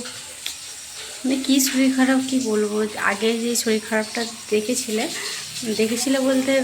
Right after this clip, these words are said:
একটা ব্লগ ভিডিও ছেড়েছিলাম যে নার্সিংহোমে আমি ভর্তি ছিলাম। সেরকমভাবে অতটা পেটে ব্যথা হয় না, কিন্তু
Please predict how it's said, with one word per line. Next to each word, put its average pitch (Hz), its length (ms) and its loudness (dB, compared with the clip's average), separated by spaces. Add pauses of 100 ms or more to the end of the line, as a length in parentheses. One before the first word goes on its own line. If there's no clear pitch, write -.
একটা 254 140 0
ব্লগ 220 320 6 (100)
ভিডিও 240 280 4
ছেড়েছিলাম 226 640 2
যে 240 80 0
নার্সিংহোমে 233 640 0
আমি 240 160 0
ভর্তি 214 380 0
ছিলাম। 220 300 0 (520)
সেরকমভাবে 240 680 2
অতটা 233 420 0 (100)
পেটে 247 520 -2
ব্যথা 247 360 -4 (120)
হয় 233 240 -2
না, 208 120 -2 (560)
কিন্তু 262 200 2